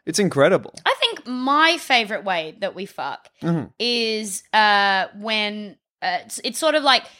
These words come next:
Speaker 2: like your dick is just sort of loose in front of me and, uh, I gasp and
Speaker 1: Mm.
Speaker 2: it accidentally goes <coughs> um, right down into my lungs.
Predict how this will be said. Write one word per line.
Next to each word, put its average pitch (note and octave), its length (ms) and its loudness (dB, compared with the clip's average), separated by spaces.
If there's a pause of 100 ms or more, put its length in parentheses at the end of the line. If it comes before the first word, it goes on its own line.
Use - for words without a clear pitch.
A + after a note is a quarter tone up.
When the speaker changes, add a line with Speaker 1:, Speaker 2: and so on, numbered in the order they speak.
(300)
Speaker 2:
like A#3 220 4
your B3+ 220 2
dick A3 420 -2
is G#3 100 -10
just G3+ 160 -8
sort A3 140 -4
of G3+ 80 -6
loose G3+ 440 -4
in F#3+ 180 -10
front F#3+ 300 -6
of F#3+ 80 -10
me E3 380 -12 (140)
and, F#3+ 560 0
uh, F#3 280 0
I F#3+ 100 -4
gasp A3 720 0 (140)
and G3 240 -2
Speaker 1:
Mm. F#3 80 -6
Speaker 2:
it G3+ 120 -8
accidentally F#3+ 600 -2
goes F3+ 160 -6
<coughs> - 880 0 (160)
um, G#3+ 260 -2
right A#3 240 2
down A#3 200 -2
into A3 160 -4
my F#3+ 140 -6
lungs. F#3 680 -8